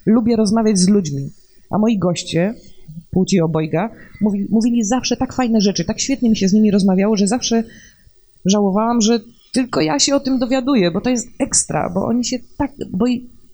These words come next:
oni mnie zarażają swoim entuzjazmem na jakiś temat, o którym nawet nie wiedziałam, że może być interesujący.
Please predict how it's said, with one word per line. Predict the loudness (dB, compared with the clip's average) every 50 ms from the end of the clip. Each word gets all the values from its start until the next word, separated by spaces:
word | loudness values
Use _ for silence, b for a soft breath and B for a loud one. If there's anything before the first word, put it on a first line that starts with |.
| _ _ 0
oni | 0 2 4
mnie | 4 4 2 2
zarażają | 0 -2 -2 -2 -2 0 0 0 0
swoim | 0 -2 -2 -4 -4 -4 -4 -2 -2 -2
entuzjazmem | 0 0 2 2 2 2 2 0 0 0
na | 0
jakiś | -2 -2 -2 -4 -2
temat, | -2 0 -2 -2 -4
o | -4
którym | -4 -2 -2 0
nawet | 0 0 0 0 0
nie | 0
wiedziałam, | 0 0 0 0 0 0 2
że | 2
może | 2 2 0 0
być | 0 0 0
interesujący. | 0 0 2 0 0 2 2 2 2 2 0 -2 -2 -4 -4